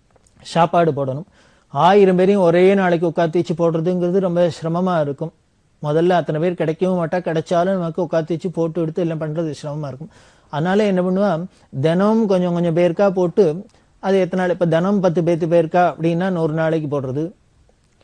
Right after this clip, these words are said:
தினம் நூறு பேர் வந்தாள்னா பத்து நாளைக்கு போறது, இது மாதிரிலாம் பண்ணிட்டு வருவா. அதை மடத்திலேயே பண்ணணும்னு ஆசைப்பட்டு இப்படி நடந்துட்டு வந்துட்டு இருக்கு.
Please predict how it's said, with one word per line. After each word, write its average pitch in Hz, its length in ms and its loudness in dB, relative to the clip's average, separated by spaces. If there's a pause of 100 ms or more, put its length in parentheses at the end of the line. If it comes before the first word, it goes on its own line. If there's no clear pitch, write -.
(260)
தினம் 190 340 2
நூறு 180 240 2
பேர் 180 180 2
வந்தாள்னா 170 500 0
பத்து 175 240 -6
நாளைக்கு 160 320 0
போறது, 151 340 0
இது 170 160 0
மாதிரிலாம் 170 380 0
பண்ணிட்டு 160 440 -2
வருவா. 143 180 -4 (1800)
அதை 185 120 -2
மடத்திலேயே 185 420 4
பண்ணணும்னு 180 380 0
ஆசைப்பட்டு 165 340 0
இப்படி 180 180 4
நடந்துட்டு 170 420 0
வந்துட்டு 143 260 -6
இருக்கு. 135 300 -4